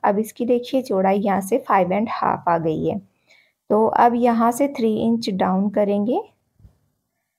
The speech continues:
और इस तरीके से इसको रखेंगे। तो ये हमारा उस साइड रख रहे हैं जिस साइड हमारी पॉकेट है, जो कोट वाली पॉकेट है।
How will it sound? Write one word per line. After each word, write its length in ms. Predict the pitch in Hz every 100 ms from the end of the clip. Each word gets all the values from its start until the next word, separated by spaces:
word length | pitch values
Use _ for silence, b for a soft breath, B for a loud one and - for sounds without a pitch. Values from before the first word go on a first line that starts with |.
| _ -
और 340 | 190 190 - 262
इस 200 | 254 -
तरीके 400 | 208 196 190 190
से 180 | 190
इसको 280 | 185 - -
रखेंगे। 760 | 226 - - 190 185 - 196 190 _ -
तो 60 |
ये 340 | 214 196 220 277
हमारा 520 | 277 233 202 214 233
उस 240 | - 220
साइड 280 | 220 214 214
रख 200 | 202 196
रहे 120 | 202
हैं 300 | 196 202 226
जिस 240 | 247 202 -
साइड 240 | 202 208
हमारी 400 | 202 185 190 330 B B B _ -
पॉकेट 420 | 202 196 220 220
है, 280 | 220 208 240
जो 120 | 359
कोट 380 | 339 202 196 196
वाली 240 | 180 170
पॉकेट 440 | 175 170 - 170 -
है। 160 | -